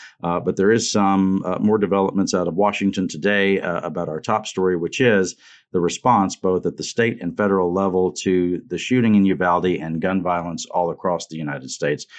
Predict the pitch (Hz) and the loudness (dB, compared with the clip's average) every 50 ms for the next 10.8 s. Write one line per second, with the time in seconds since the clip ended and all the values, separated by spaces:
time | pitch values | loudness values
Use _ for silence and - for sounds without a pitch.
0 | - - - _ - 90 98 123 123 - 67 - - - _ _ _ _ - - | -20 -20 -12 _ 2 2 4 4 2 0 -2 -6 -8 -12 _ _ _ _ -2 0
1 | 104 120 139 135 - 139 127 123 120 - - 92 78 73 71 76 80 - - _ | 2 2 2 2 2 2 2 2 2 2 0 -2 -4 -4 -6 -8 -8 -10 -14 _
2 | _ - 98 95 101 117 120 120 - 92 80 71 73 67 - - - - - _ | _ -2 0 2 2 2 0 0 -2 0 0 0 -2 -2 -4 -8 -18 -20 -20 _
3 | _ - - 82 80 - 104 92 76 82 95 90 92 107 120 123 131 131 123 127 | _ -6 -4 -4 -2 -2 -4 -4 -2 -2 0 0 2 2 2 4 4 4 4 2
4 | 117 - 90 90 85 82 - 82 78 78 - - 123 123 127 131 127 - 135 131 | 2 0 -2 -4 -2 -2 -2 -2 -2 -2 -2 0 0 2 2 0 0 0 2 2
5 | 131 127 - 101 92 - - - - - - _ - 87 85 80 - - - - | 2 2 0 0 2 2 0 -4 -8 -12 -10 _ -6 -6 -4 -4 -6 -4 -2 -2
6 | 156 175 180 151 - 92 87 85 80 80 73 92 87 85 82 80 78 69 71 - | 0 0 -2 -2 -4 -6 -6 -4 -6 -6 -6 -6 -6 -4 -4 -6 -6 -8 -6 -4
7 | - 78 71 - - 78 78 78 71 127 120 127 - 131 131 - - 135 - - | -4 -4 -4 -4 -6 -6 -6 -6 -6 -6 -8 -8 -8 -8 -6 -6 -8 -8 -8 -12
8 | - - - _ _ - 90 90 - 147 175 190 156 143 143 139 131 131 123 120 | -18 -20 -20 _ _ -6 -6 -2 2 2 2 2 2 2 0 2 2 2 0 0
9 | - - 110 90 80 78 80 82 - _ _ _ _ _ _ _ _ _ - 92 | 0 0 0 0 0 -2 -6 -10 -12 _ _ _ _ _ _ _ _ _ -4 0
10 | 104 139 160 - - - - - - 87 107 101 101 - - | 2 2 2 0 -4 -10 -16 -8 -2 0 2 2 0 -2 -8